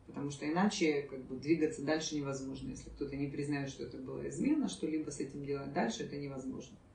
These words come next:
Окей? Дальше это нужно понять, э,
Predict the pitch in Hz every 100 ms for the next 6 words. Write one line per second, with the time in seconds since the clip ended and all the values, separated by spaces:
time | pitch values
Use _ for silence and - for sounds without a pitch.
0 | - 180 - 277 - - - - - -
1 | - - - - - - - - 180 185
2 | 240 277 - - 220 196 - 190 185 196
3 | 220 196 190 185 180 180 190 190 190 -
4 | 147 151 143 143 139 135